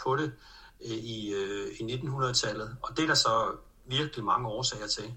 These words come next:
Hvis vi går lidt længere frem i den olympiske historie, så har det selvfølgelig overrasket mig, at, øh, kvinderne havde otte hundrede meter med på programmet i nitten hundrede otteogtyve, men at, øh, det blev taget af programmet igen, fordi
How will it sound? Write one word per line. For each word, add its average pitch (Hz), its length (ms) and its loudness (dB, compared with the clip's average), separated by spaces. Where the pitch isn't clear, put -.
Hvis 139 160 0
vi 156 60 2
går 139 140 6
lidt 180 220 2
længere 165 280 6
frem 135 280 6
i 131 40 -4
den 123 100 -4
olympiske 139 500 0
historie, 123 520 -2
så - 120 8
har 131 80 12
det 127 60 4
selvfølgelig 151 340 4
overrasket 123 520 6
mig, 110 220 4
at, 107 280 -4
øh, 107 240 -4
kvinderne 135 300 2
havde 113 200 -2
otte 139 280 2
hundrede 117 240 -2
meter 107 200 -4
med 117 200 -2
på 127 120 -6
programmet 120 540 8
i 110 240 -6
nitten 127 280 -2
hundrede 123 240 0
otteogtyve, 151 640 2
men 151 320 2
at, 135 320 2
øh, 110 360 -2
det 131 80 -2
blev 123 140 0
taget 123 200 2
af 165 200 0
programmet 135 440 0
igen, 175 320 -2
fordi 151 440 0